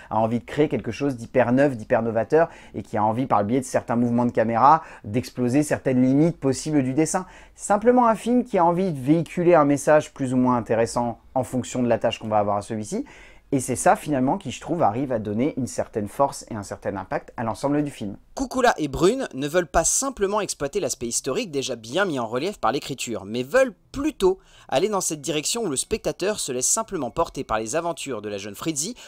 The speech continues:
Speaker 2: au cœur d'une scénographie mêlant habilement trois D et deux D pour une immersion poétique. Un soin tout particulier est clairement apporté à une grande partie de la composition du dessin, et il est sûr et certain que cela ne laissera pas insensible de nombreux spectateurs,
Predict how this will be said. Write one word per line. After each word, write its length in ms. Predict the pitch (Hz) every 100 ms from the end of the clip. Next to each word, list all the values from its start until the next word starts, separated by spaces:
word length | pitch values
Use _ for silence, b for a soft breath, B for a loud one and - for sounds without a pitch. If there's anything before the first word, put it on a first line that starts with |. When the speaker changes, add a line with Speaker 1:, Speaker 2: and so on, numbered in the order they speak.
| B
Speaker 2:
au 80 | 143
cœur 180 | 254
d'une 100 | 208
scénographie 560 | 175 185 160 143 151 247
mêlant 260 | 190 123 -
habilement 460 | 160 143 127 135 135
trois 280 | - 180
D 200 | 160 117 -
et 80 | 160
deux 140 | 123
D 180 | 110 208 B B B
pour 160 | 135
une 100 | 127
immersion 440 | 131 131 - 240 240
poétique. 600 | - 175 - - - - b b b
Un 100 | 139
soin 220 | - 262 -
tout 140 | - 330
particulier 720 | - - - 196 - 170 233
est 100 | 156
clairement 400 | - 156 160 139
apporté 440 | 120 123 - 240 - B
à 80 | -
une 100 | 135
grande 240 | 143 208 226
partie 260 | 196 -
de 60 | 190
la 80 | 135
composition 480 | 123 135 123 -
du 140 | 185 117
dessin, 380 | 143 - 135 -
et 80 | 120
il 120 | 113
est 20 |
sûr 280 | 120 - 247
et 60 | 214
certain 400 | 180 165 202 196
que 120 | 135
cela 260 | - 131
ne 80 | 127
laissera 260 | 110 - 101
pas 160 | 156
insensible 540 | 160 - 120 - 123 104
de 60 |
nombreux 340 | 101 123 139 127
spectateurs, 640 | - 135 107 - 214 254